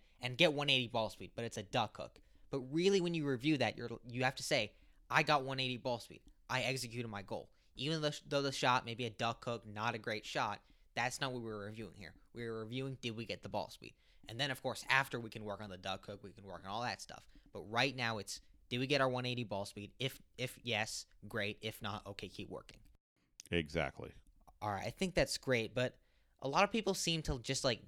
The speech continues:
Speaker 1: not do reviews. They just, like, I don't know, something happens. Why do you think, like, people just don't do reviews?
Speaker 2: Yeah, I think, I mean, it can be a number of reasons. I think the first thing is they don't understand the importance of it.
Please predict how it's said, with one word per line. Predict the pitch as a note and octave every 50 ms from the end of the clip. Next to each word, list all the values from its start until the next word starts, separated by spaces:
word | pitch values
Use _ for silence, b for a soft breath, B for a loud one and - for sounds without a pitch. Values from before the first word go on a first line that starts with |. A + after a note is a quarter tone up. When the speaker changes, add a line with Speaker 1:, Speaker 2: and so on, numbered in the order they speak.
| G2+ G2+
Speaker 1:
not | G#2 A2+ A#2+ A#2 A2+ A2+
do | B2+ B2 A#2+
reviews. | A2+ G#2+ F2+ G2 F#2 F#2 F2+ F2
They | F#2+ G#2 G#2
just, | - D#3+ D#3+ E3 - -
like, | C3+ A#2 - - _ -
I | B2+ C3+
don't | C3 A2+
know, | F#2+
something | F#2+ - - C#3+ C#3 B2+ C#3 B2
happens. | A#2 G#2+ F#2+ - G2 G2 G2 -
Why | - A2+ C3+ F#3
do | F#3
you | F#3+ F#3+
think, | F#3 - E3+ D3+ C3+ A#2+
like, | G#2 F#2+ - -
people | - - C3+ A#2+ B2+ A#2
just | G#2+ A2+ G#2 - G#2+ G#2+ G#2+ G2+ -
don't | - A2+ A#2+ - G2+
do | - A2 G#2
reviews? | G2+ F#2 E2 F2 D2 G#1 - - - - - - _ _ _
Speaker 2:
Yeah, | - F#3+ F3
I | D#3+ C#3+
think, | - G#3+ G3 -
I | E3 D3
mean, | C#3+ C#3+
it | C#3
can | A#2+ D3
be | C#3 C3+ B2+
a |
number | G#2+ A#2 C3+ D3 C3+ A#2 G#2
of | F#2 E2
reasons. | G#2 C#3 D#3 C3+ F#2 E2+ F2+ E2+
I | F2+ F#2
think | F2+ - G#2+ F#2
the | -
first | - - A2+ A#2 G#2
thing | - G#2 G2
is | -
they | G2+
don't | G#2 G2 G2
understand | F#2 F2 - - G2+ G2 F#2 F2+
the | F2+
importance | D#2+ D#2 - - A#2 A#2+ A2+ F2 D2+ -
of | D#2 D2 C2+
it. | E2 G2 A#2 -